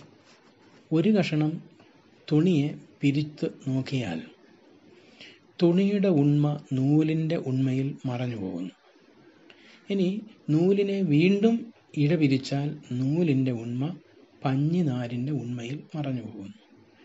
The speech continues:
പഞ്ഞിനാരിനെ പിന്നെയും വിശ്ലേഷണം ചെയ്താൽ അത് ആകാശം,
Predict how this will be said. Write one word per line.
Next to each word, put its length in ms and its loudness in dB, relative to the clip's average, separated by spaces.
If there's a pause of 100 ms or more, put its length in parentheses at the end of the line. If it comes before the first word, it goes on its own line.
(440)
പഞ്ഞിനാരിനെ 1080 -2 (840)
പിന്നെയും 600 2
വിശ്ലേഷണം 720 0
ചെയ്താൽ 520 -6 (840)
അത് 180 -4 (120)
ആകാശം, 760 -8